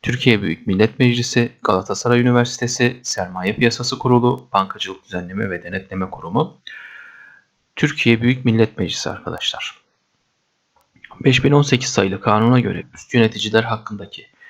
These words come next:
ele-, eşleştirmelerden hangisi yanlıştır? Bakanlıklarda üst yönetici müsteşardır. İl özel idarelerinde validir. Belediyelerde belediye başkanıdır.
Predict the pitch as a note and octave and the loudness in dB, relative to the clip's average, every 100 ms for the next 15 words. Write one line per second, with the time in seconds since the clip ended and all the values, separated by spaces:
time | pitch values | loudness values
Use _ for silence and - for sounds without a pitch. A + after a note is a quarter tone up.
0 | - - _ - A#2 - - - A#2+ - | -20 -20 _ 2 2 2 -2 2 2 2
1 | - A2+ G#2+ G2 F#2 F#2+ A#2 C3 B2+ B2 | 2 2 4 2 0 -2 2 2 2 2
2 | G2+ G2+ G#2+ - - - - _ _ _ | 2 4 0 -2 -6 -8 -12 _ _ _
3 | - _ _ - B2+ C3 C3 C3 C3 A#2 | -20 _ _ -4 -4 2 4 4 4 2
4 | A2+ - C#3+ B2 A2+ G2+ G2+ A2+ B2+ G#2+ | 2 -2 -4 0 2 2 0 2 2 2
5 | - G2 F#2 D#2+ - - - _ _ - | -2 -2 -2 -6 -4 -4 -6 _ _ -20
6 | - _ C#3 C3+ A#2+ A#2+ C3 - G#2 G2 | -20 _ 0 2 2 4 4 4 0 2
7 | G2 G2 G2+ A2 C3+ G2 F#2 F#2 - - | 2 0 0 0 0 0 0 -4 -8 -8
8 | - _ _ _ - - _ _ - A2 | -10 _ _ _ -20 -20 _ _ 0 6
9 | A#2 A#2+ A#2+ A#2 G2 F#2+ G#2 G#2 G#2 B2 | 6 8 6 6 0 -4 -4 -2 4 6
10 | B2 - B2 A#2+ B2+ C3 - | 6 2 4 4 4 -2 -12